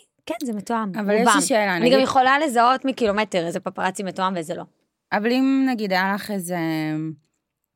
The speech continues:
Speaker 2: נקרא לזה שבוע רגיש בחיים האישיים, וזה עניין את כולם.
Speaker 1: Mm.
Speaker 2: אז לא רדפו אחריך אף פעם עם איזה
Speaker 1: כן, ברור שהפפרצים מקבלים עדכונים על דברים קיצוניים.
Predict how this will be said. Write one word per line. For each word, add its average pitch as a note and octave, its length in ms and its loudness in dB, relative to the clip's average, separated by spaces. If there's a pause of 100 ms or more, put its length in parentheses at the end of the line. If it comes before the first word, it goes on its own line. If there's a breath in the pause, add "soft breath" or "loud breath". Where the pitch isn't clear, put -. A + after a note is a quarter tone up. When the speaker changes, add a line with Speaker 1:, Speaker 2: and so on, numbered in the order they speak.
(760)
Speaker 2:
נקרא G3 360 0
לזה G#3+ 180 -2
שבוע G#3 480 0
רגיש G3 420 -2
בחיים F#3 360 -2
האישיים, F#3 680 0
וזה G3 220 -2
עניין F3+ 280 0
את G3 120 -4
כולם. D#3 400 -2
Speaker 1:
Mm. - 460 -18
Speaker 2:
אז D#3+ 180 -4
לא D#3+ 160 2
רדפו G3+ 280 -2
אחריך C4+ 380 -4
אף G3 100 -10
פעם F#3 260 -2
עם A#3 120 0
איזה F3 220 -2 (840)
Speaker 1:
כן, A3+ 340 0
ברור C4+ 480 2
שהפפרצים F#3 960 0
מקבלים G3+ 240 -2
עדכונים G#3 460 2
על A3 60 2
דברים F#3 260 2
קיצוניים. F3+ 580 -2